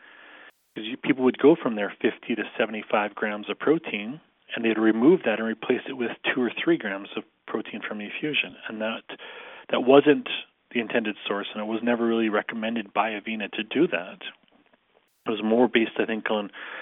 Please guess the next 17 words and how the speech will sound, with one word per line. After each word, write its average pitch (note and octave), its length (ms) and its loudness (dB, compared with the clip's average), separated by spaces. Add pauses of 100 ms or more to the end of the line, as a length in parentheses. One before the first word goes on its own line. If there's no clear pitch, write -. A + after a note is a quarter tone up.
(100)
misconceptions, B2 800 4
misunderstandings, A2+ 1080 0
rumors A#2 360 4
started, A2 600 -4 (340)
and A2 100 -12
it - 60 -12
started G#2+ 280 -4
getting G2+ 260 -4
out G2 160 -8
there. F#2 100 -12
We G2+ 120 -8
wanted A#2 200 0
to B2 60 -4
move A#2 160 0
away G#2+ 340 0
from A#2 220 -10
the, G#2+ 120 -8